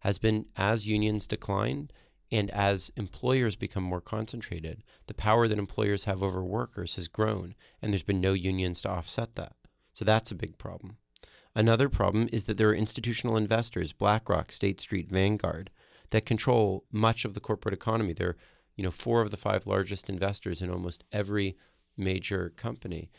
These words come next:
and they have no interest in seeing these companies compete with each other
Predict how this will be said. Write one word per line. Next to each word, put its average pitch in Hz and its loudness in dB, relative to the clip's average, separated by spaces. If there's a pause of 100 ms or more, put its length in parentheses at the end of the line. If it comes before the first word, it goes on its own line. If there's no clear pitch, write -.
(180)
and 107 0
they 117 2
have 110 -2
no 117 0
interest 92 -4
in 87 -6
seeing 85 -8
these 80 -8
companies - -8
compete 80 -10
with 87 -10
each 87 -6
other 117 -6